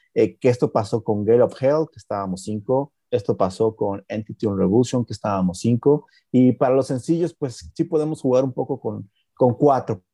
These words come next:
personas, ¿no? En esta latencia de, de, de, de seguir creando y, y de mantenernos. Pero ya para un álbum sí necesitamos estar, este, los cinco integrantes, porque, digo, al final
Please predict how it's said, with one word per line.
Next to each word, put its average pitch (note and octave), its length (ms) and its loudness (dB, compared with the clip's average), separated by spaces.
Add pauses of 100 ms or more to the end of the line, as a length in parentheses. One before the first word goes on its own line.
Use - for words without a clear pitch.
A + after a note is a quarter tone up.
(1200)
personas, A#2 400 -4
¿no? A#2+ 120 -6
En - 80 -4
esta A#2 300 0
latencia G#2+ 400 0
de, G2 200 0 (200)
de, G2 380 2
de, F#2+ 320 -2
de F#2+ 120 -4
seguir G#2+ 260 -4
creando B2 500 -2
y, A2+ 160 -6
y G#2+ 80 -10
de G2 80 -8
mantenernos. F#2+ 720 -6 (360)
Pero A#2 180 4
ya C3 180 2
para C3+ 180 -2
un C3 160 -4
álbum D3 240 -6
sí B2+ 120 -14
necesitamos A2 580 -8
estar, F#2+ 420 -2
este, F2+ 520 -2
los F#2+ 140 -2
cinco A2+ 240 0
integrantes, G2+ 600 0
porque, F#2 320 -2
digo, F#2 180 2
al F#2 100 -2
final G#2 320 -4